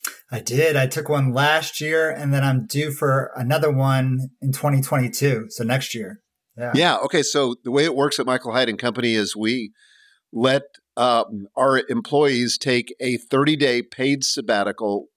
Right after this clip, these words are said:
Speaker 2: once every three years.
Speaker 1: Mm-hmm.
Speaker 2: I myself,
Speaker 1: Mm-hmm.
Speaker 2: because I'm exploring, you know, I, I have to take one every, every year. I'm, you know, the, the
Speaker 1: The guinea
Speaker 2: pioneer
Speaker 1: pig.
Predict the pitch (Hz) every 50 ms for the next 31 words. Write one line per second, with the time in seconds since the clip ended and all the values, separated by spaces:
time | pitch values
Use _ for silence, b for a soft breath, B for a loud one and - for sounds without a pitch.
0 | _ - 104 120 127 127 - - 123 110 107 104 95 - - 104 101 95 95 90
1 | 82 73 73 - - _ _ _ _ 131 120 117 110 95 107 113 127 139 143 143
2 | 135 123 120 117 143 131 135 151 156 - - _ _ 104 101 - 117 113 110 110
3 | 101 - - - - _ _ _ _ _ _ - 101 113 120 117 - - - -
4 | 131 139 139 143 143 143 139 139 135 _ _ _ _ _ _ _ _ _ - 110
5 | 110 113 113 117 123 123 120 113 - - 113 117 127 123 - - - 120 - 113
6 | 113 110 110 107 104 113 101 95 95 - _ _ _ - 120 117 104 113 107 107
7 | 113 104 92 82 73 - _ - 107 120 120 113 104 104 - 110 101 101 101 87
8 | 98 95 82 - - - - 110 104 95 92 92 - b b b b b b b
9 | _ - - 143 143 147 147 139 135 135 123 117 101 - -